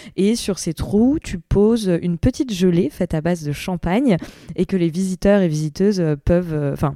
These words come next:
sont amenés en fait à, à venir gober à même le corps, euh, du performeur. C'est très sexy, euh, mais c'est aussi très drôle. Euh, pourtant, l'humour, c'est pas le truc qu'on préfère employer dans l'art contemporain. Pourquoi t'y vas, toi,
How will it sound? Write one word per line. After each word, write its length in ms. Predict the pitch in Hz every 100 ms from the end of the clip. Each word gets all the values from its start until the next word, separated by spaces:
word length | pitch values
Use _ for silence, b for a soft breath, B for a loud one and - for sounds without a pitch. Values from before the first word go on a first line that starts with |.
| 147
sont 160 | - 196
amenés 260 | 170 170
en 120 | 196 165
fait 200 | 185 170
à, 80 | 151
à 160 | 160
venir 240 | 147 165 160
gober 500 | 160 208 180 185 294 b b _
à 100 | 165
même 380 | 165 180 208 202
le 120 | 180
corps, 480 | - 196 190 185 156 B B B -
euh, 480 | 156 151 151 151 -
du 320 | 156 175 175
performeur. 760 | 175 156 - 156 156 165 214 - -
C'est 160 | -
très 160 | - 196
sexy, 420 | 185 - - 196 - B B B -
euh, 340 | 156 147 151 156
mais 100 | 160
c'est 280 | - 165 151
aussi 280 | 170 -
très 220 | 175 - 185
drôle. 440 | 160 180 294 151 B B B -
Euh, 140 | 160
pourtant, 380 | 151 185 - 233
l'humour, 340 | 220 202 226 -
c'est 160 | -
pas 300 | 156 _ 294
le 160 | 302 226
truc 480 | - - 247 - -
qu'on 180 | - 180
préfère 480 | - - 247 240 240
employer 360 | 214 202 190 202
dans 120 | 196
l'art 120 | 170
contemporain. 580 | 160 170 165 160 160 226 - B B B B - - -
Pourquoi 240 | - -
t'y 200 | 370 -
vas, 260 | 185 165 185
toi, 240 | - 151